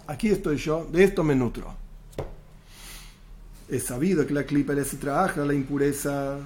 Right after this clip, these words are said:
y el otro lado, la cáscara y el otro lado, se elevan a sí misma para recibir del nivel de Makif supremo, de este tr-, nivel trascendental en donde todo es igual, y como está escrito, "Im Takvi Kanesher",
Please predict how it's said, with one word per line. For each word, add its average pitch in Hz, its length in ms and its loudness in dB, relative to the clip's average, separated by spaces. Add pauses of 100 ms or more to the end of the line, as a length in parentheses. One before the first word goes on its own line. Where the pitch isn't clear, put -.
(240)
y 143 60 -2
el 139 80 2
otro 143 200 0
lado, 143 600 2
la 135 140 -8
cáscara 143 340 -2
y - 20 0
el 135 80 -2
otro 139 180 -4
lado, 175 220 0
se 139 200 -2
elevan 151 280 0
a 139 40 -4
sí 147 120 -4
misma 143 240 0
para 139 180 -2
recibir 139 380 0
del 139 180 0
nivel 151 260 0
de 143 80 2
Makif 156 460 0
supremo, 143 800 0
de 147 80 -4
este 139 160 -6
tr-, 131 220 -8
nivel 139 240 0
trascendental 135 580 -2
en 139 60 -2
donde 135 200 -2
todo 139 200 -4
es 135 100 -8
igual, 143 360 -2
y - 20 -6
como 139 140 -6
está 143 120 -6
escrito, 160 340 -4
"Im 135 100 -2
Takvi 143 420 -2
Kanesher", 196 600 0